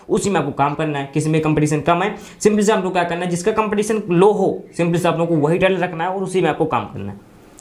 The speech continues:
ठीक है। जिसका भाई demand अच्छा खासा हो और उसका जो competition मतलब ये है कि भाई कम वीडियो बनी हो, ठीक है। कंपटीशन का मतलब यही हुआ कि लोग कम वीडियो बना रहे हैं और उसकी जो डिमांड है, search value है भाई बहुत ज़्यादा हाई है और भाई उसकी जो, अ,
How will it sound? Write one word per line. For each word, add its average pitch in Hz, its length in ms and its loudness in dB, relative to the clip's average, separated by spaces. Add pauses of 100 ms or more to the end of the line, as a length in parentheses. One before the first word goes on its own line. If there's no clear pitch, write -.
ठीक 170 100 6
है। 190 60 6
जिसका 165 280 0
भाई 165 120 4
demand 156 440 2
अच्छा 208 200 -2
खासा 190 260 0
हो 170 180 -2 (240)
और 165 160 4
उसका 196 240 -2
जो 208 220 2 (420)
competition 226 400 2
मतलब 220 280 -2
ये 233 60 4
है 247 80 2
कि 285 60 -4
भाई 277 140 0
कम 277 280 0
वीडियो 214 160 2
बनी 127 220 -6
हो, 101 160 -14 (480)
ठीक 226 80 6
है। 247 40 4
कंपटीशन 196 400 -2
का 202 60 -2
मतलब 180 220 0
यही 175 160 2
हुआ 175 180 2
कि 233 320 -4
लोग 226 260 4
कम 247 160 2
वीडियो 226 160 4
बना 165 240 -4
रहे 113 100 -8
हैं 101 100 -14 (260)
और 196 160 4
उसकी 202 180 -2
जो 185 120 2
डिमांड 196 500 2
है, 220 60 2
search 202 260 -2
value 185 220 4
है 185 240 0
भाई 170 100 0
बहुत 165 300 0
ज़्यादा 190 200 -2
हाई 185 220 2
है 180 260 0 (380)
और 175 100 4
भाई 170 100 4
उसकी 160 240 2
जो, 151 180 4
अ, 135 300 -2